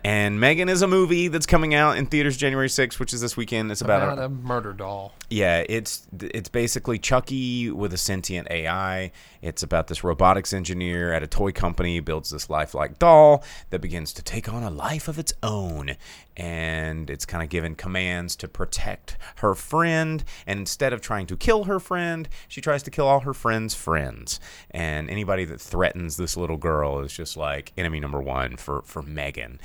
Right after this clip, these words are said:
Speaker 1: And, you know, again, you know, this is exactly what the Chucky remake movie did, right? This movie is not breaking any new grounds except for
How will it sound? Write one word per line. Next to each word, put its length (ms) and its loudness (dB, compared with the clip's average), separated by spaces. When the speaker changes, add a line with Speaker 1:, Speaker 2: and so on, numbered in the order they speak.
Speaker 1:
And, 440 -6
you 140 4
know, 160 4
again, 480 0
you 100 2
know, 140 4
this 180 0
is 100 0
exactly 520 2
what 340 4
the 140 -2
Chucky 480 2
remake 400 0
movie 560 -2
did, 260 -4
right? 340 2
This 180 -4
movie 300 -4
is 140 -4
not 320 0
breaking 400 -2
any 200 -4
new 160 -4
grounds 520 -2
except 560 0
for 480 0